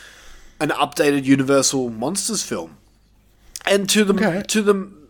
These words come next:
Speaker 1: for the most part, it is. It's enti-
Speaker 2: Yeah, that's cool.
Speaker 1: entirely in black and white, which, which was cool. Um,
Speaker 2: Okay.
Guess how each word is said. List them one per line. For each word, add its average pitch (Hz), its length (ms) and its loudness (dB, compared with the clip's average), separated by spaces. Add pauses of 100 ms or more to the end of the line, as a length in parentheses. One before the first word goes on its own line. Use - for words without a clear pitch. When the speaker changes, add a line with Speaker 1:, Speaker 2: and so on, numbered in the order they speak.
(120)
Speaker 1:
for - 80 -8
the 185 100 0
most 202 300 0
part, 151 260 0
it 175 160 -2
is. 226 420 -6 (360)
It's - 420 -4 (200)
enti- 135 180 -4
Speaker 2:
Yeah, 147 240 0
that's 160 200 -2
cool. 214 380 0 (180)
Speaker 1:
entirely 160 540 0
in 160 120 -2
black 135 220 -2
and 123 160 -8
white, 113 240 2
which, 170 320 -6
which 131 180 -8
was 127 100 -10
cool. 196 360 0 (580)
Um, 156 580 0 (100)
Speaker 2:
Okay. 107 280 -2